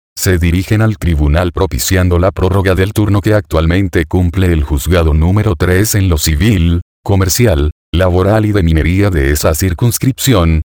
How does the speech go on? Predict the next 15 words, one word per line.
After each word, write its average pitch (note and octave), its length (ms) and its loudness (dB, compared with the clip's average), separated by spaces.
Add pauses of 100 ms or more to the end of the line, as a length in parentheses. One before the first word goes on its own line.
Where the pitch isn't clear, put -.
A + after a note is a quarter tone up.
(120)
a F2+ 80 0
los E2+ 220 -2
fines E2+ 360 0
de F2 120 -2
poder E2 300 0
descongestionar F2+ 880 -2
el G2 120 -2
trabajo E2+ 480 -2
existente G2 680 -2
en A2 80 2
el E2 80 0
juzgado E2 500 0
número F#2 380 0
uno. B1 440 0 (420)
Y E2+ 360 -2